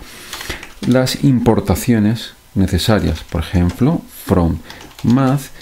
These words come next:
import pi o from math import S Q R T. Y con esto, poniendo dos espacios más, pues tenemos todo correctamente. Si yo quisiera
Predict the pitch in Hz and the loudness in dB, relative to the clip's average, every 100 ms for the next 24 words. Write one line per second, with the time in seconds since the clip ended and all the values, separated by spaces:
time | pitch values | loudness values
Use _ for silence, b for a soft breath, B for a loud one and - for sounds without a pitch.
0 | B B B - 92 85 - - 104 92 | B B B 0 2 2 -2 0 2 2
1 | - - - - - - 143 131 - B | -4 -12 -18 -20 -4 2 4 2 -2 B
2 | B B - 101 92 - 90 82 - - | B B -2 0 0 -2 -2 -2 -2 0
3 | 107 120 107 139 - - - - - 240 | 2 4 2 0 -6 -20 -20 -20 -6 2
4 | 107 95 82 101 101 - - 104 90 - | 4 2 2 0 0 -2 -2 0 0 0
5 | 92 - - 90 87 85 87 180 117 - | -2 -2 0 2 2 2 0 0 -2 -6
6 | - - - - - - - - 85 107 | -16 -20 -20 -20 -18 -8 -2 0 2 2
7 | 131 - 143 - - 92 87 87 90 87 | 2 0 -2 -6 -6 -4 0 0 0 0
8 | 104 120 127 160 180 - B B B B | -2 0 2 2 0 -8 B B B B
9 | - 113 - 107 113 123 120 - B B | -10 -6 0 2 2 0 -2 -12 B B
10 | B B B - 117 107 117 - - 104 | B B B 0 2 2 -2 -8 -4 0
11 | 95 98 - 95 95 90 - - - - | 2 0 0 2 2 0 -4 -12 -16 -20
12 | - - - - - - 90 95 - 107 | -20 -20 -20 -14 -8 -2 0 0 0 2
13 | 95 | 2